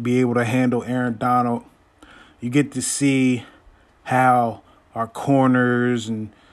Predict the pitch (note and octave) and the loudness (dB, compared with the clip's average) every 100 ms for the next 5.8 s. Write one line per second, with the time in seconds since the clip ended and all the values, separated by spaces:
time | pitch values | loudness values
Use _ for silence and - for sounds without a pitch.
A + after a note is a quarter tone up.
0 | _ _ _ - A2+ A2+ A2 A#2 B2+ B2+ | _ _ _ -12 -6 -4 -2 2 4 4
1 | A#2 C3 B2 A#2+ B2 A2 A2+ A#2+ B2+ A#2 | 4 2 2 -2 -6 -4 -4 0 0 -2
2 | - A#2+ A#2 A2 - C3 A#2+ G#2+ C3+ B2+ | -2 -2 0 -2 -2 -4 -4 -6 -2 -2
3 | A#2+ - A#2 A#2+ A#2+ B2 A#2+ - B2+ A#2+ | -4 -8 -4 -4 -2 -2 -2 -2 -2 -2
4 | - - _ _ _ _ - - _ - | -4 -18 _ _ _ _ -20 -20 _ -14
5 | A2 A#2 B2 C3 C3 - B2 | -8 -4 -2 0 0 0 -6